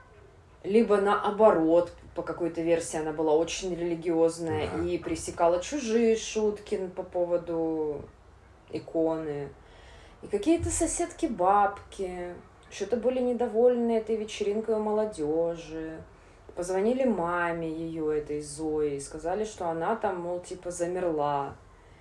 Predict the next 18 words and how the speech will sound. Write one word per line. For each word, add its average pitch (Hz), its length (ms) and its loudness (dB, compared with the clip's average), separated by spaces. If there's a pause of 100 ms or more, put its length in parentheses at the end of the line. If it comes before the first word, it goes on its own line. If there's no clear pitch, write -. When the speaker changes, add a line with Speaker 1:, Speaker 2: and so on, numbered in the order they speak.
(220)
Speaker 1:
Она 175 200 -2
прибежала, 220 800 6
встретила, 202 540 0
как 175 160 -2
Зоня, 185 400 -2
Зоя 170 320 -2
выходила 175 600 -2
из 156 160 -2
квартиры, 170 500 -8
они 165 220 -2
спокойно 170 480 -6
пошли 165 320 -10
дальше 165 380 -6
Speaker 2:
Мгм. 165 80 -8
Speaker 1:
домой, 170 400 0
посмеялись, 165 760 -4
и 160 40 -12
все. 120 480 -8